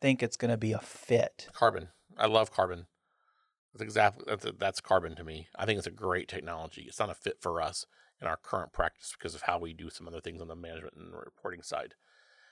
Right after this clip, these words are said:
Speaker 2: I've been looking at that stupid thing for five plus years, and I love it every time I look at it, but there's just, I get to these holes. So I'll evaluate it. I connected it. I tested it. I demoed it. I look and say,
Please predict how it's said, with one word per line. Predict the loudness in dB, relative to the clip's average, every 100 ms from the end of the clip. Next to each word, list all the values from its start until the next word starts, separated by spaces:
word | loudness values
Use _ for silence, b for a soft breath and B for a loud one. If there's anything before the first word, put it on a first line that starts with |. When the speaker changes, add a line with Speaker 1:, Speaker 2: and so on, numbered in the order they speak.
| b
Speaker 2:
I've | -6
been | -4
looking | -8 -6
at | -6
that | -6 -8
stupid | -14 -12
thing | -10 -10
for | -8 -12 _ _ _ _ _ _ _
five | 2 2 2
plus | -4 -4
years, | -4 -4 -6 -8 -14 _ _ _ _ _
and | -2
I | -2 -2
love | -2 -4
it | -4
every | -6
time | -6 -6
I |
look | -6 -4
at | -4
it, | -4 -8 _
but | -6
there's | -6 -10
just, | -16 _ _
I | -8
get | -4 -4
to | -6
these | -8
holes. | -4 -4 -4 -8 -12 _ b b b b
So | -6 0 4
I'll | 4
evaluate | 6 4 4 2 0
it. | -2
I | -2 -4
connected | -6 -6 -6 -6 -4
it. | -2
I | -2
tested | -2 -2 -4 -4 -4
it. |
I | -4
demoed | -4 -6 -4
it. | -4 -6 -8 _ _ _ _ _ _ _ -2
I | 0
look | 0 0 -2
and | -4
say, | -6